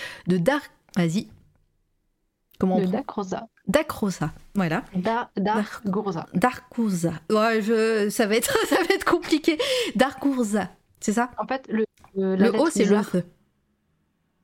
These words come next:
Speaker 2: Voilà, la lettre bizarre, c'est, c'est un the, et sinon, c'est
Speaker 1: Darkour-
Speaker 2: des O barrés, c'est des E.
Speaker 1: Ouais.
Speaker 2: Darkgourza.
Speaker 1: Dar-
Speaker 2: Voilà.
Speaker 1: Gourza, voilà.
Speaker 2: Voilà,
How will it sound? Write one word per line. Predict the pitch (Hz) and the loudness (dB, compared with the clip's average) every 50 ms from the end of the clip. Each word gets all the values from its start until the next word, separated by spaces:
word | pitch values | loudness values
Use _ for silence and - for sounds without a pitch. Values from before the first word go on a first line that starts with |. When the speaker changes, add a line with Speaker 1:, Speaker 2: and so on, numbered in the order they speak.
| _ _ - | _ _ -6
Speaker 2:
Voilà, | 196 202 196 190 185 185 | -4 -2 -2 0 0 0
la | 190 | 0
lettre | 185 180 | 0 0
bizarre, | 185 190 180 196 208 214 | -2 -2 -2 -2 -4 -6
c'est, | - - 196 185 180 170 | -6 -4 -4 -4 -4 -4
c'est | - - | -6 -4
un | 180 185 185 | -4 -4 -4
the, | 165 - 226 233 - - _ _ | -2 -2 -4 -4 -4 -8 _ _
et | 196 | -6
sinon, | 185 190 - 196 185 185 185 190 196 | -6 -4 -4 -2 -2 0 -2 -2 -4
c'est | 190 - - - - - - - - 175 175 | -6 -8 -8 -6 -6 -4 -4 -4 -4 -4 -2
Speaker 1:
Darkour- | 185 170 165 254 262 196 | -2 0 0 0 0 2
Speaker 2:
des | 190 202 202 - - - | 0 -2 -2 -4 -2 0
O | 254 277 | 0 0
barrés, | 285 277 - 214 214 220 | 0 0 -2 -2 -4 -4
c'est | - - - | -4 -6 -4
des | 170 185 - - - - 226 | -4 -4 -4 -6 -6 -6 -6
E. | 262 - - _ _ - | -6 -6 -8 _ _ -2
Speaker 1:
Ouais. | 196 185 175 208 - - _ _ _ _ _ _ _ _ _ _ _ _ _ _ _ _ _ _ _ _ _ _ _ | -2 -2 -2 -4 -10 -16 _ _ _ _ _ _ _ _ _ _ _ _ _ _ _ _ _ _ _ _ _ _ _
Speaker 2:
Darkgourza. | 196 196 185 175 196 208 233 - - - - _ _ _ _ _ _ _ _ _ - 190 214 - - - 185 151 143 - - - - - | -2 -2 0 0 -2 -2 -4 -6 -10 -18 -20 _ _ _ _ _ _ _ _ _ -6 -4 -4 -4 -4 -4 -4 -6 -6 -8 -16 -20 -10 -6
Speaker 1:
Dar- | 202 180 226 240 - - - 226 - | -2 0 0 -2 -2 -6 -10 -6 -6
Speaker 2:
Voilà. | 196 185 - - - - - _ _ _ | -6 -6 -8 -12 -16 -20 -20 _ _ _
Speaker 1:
Gourza, | 170 160 - - 220 214 - - - - - 196 - - - _ | -8 -6 -2 -2 -2 -2 -4 -10 -6 -4 -4 -4 -4 -6 -14 _
voilà. | - 190 180 175 170 165 156 160 - _ - - - - - | -2 -2 0 0 0 -2 -4 -8 -12 _ -20 -20 -16 -12 -8
Speaker 2:
Voilà, | - 196 190 | -6 -6 -6